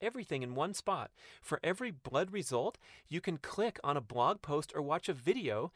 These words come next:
to learn more about these values. It's a great education in general health and self-quantification, and it was developed by leading scientists in aging,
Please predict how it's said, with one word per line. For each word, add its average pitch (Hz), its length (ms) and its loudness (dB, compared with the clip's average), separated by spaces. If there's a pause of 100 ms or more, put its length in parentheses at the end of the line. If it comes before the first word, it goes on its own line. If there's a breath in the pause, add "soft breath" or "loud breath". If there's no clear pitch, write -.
(260 loud breath)
to 170 100 -2
learn 165 320 2
more 143 300 2
about 135 240 2
these 139 180 -2
values. 135 540 -4 (240 loud breath)
It's - 160 -2
a 151 40 0
great 135 380 -2
education 147 760 -2 (220 loud breath)
in 135 320 0
general 147 320 0
health 123 360 0
and 113 260 -4
self-quantification, 123 1080 -2 (260 loud breath)
and 131 100 2
it 131 80 0
was 127 100 2
developed 131 600 -2
by 117 260 0
leading 131 320 -2
scientists - 800 -4
in 110 260 -4
aging, 135 480 -2